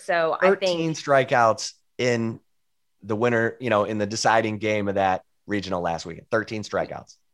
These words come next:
Speaker 1: Yeah. I mean, that's, it was a career high for him at Texas. You know, that, you know, that's somebody that is a, a nice,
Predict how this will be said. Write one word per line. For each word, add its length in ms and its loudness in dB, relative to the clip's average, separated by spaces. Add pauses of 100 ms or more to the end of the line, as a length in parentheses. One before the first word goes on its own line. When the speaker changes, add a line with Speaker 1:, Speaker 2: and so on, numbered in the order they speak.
(280)
Speaker 1:
Yeah. 280 -2 (100)
I 60 -4
mean, 120 -4
that's, 320 -2
it 100 -2
was 120 -10
a 100 -2
career 360 -2
high 200 0
for 140 -8
him 380 -8
at 120 -2
Texas. 440 -8
You 80 -10
know, 100 -2
that, 320 2 (460)
you 120 -4
know, 60 2
that's 300 2
somebody 320 0
that 280 2
is 160 -2
a, 260 2
a 120 0
nice, 540 -2